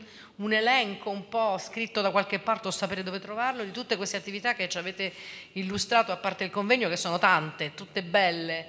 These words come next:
però ci, ci siamo un po', un po' persi, <laughs> se è possibile avere un,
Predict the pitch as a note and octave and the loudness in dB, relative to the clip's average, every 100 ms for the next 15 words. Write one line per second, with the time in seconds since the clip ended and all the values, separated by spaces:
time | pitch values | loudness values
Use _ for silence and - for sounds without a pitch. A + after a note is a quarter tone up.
0 | - - - - F#3 G3+ G3+ - F3 - | -14 -20 -20 -8 0 2 0 -4 -10 -12
1 | F3 G3 G3 G3 F#3 F#3 F#3 G#3 - G#3+ | -6 -2 0 0 0 -2 -4 -4 -4 4
2 | B3 A#3+ A#3+ - G3 F#3+ G3 - A3 - | 8 8 8 2 2 2 2 -2 -8 0
3 | A3+ A#3 A#3+ A#3 B3 A3 G3+ A3+ A3 G#3 | 0 2 -2 -2 -6 2 4 4 2 -2
4 | G3 | -2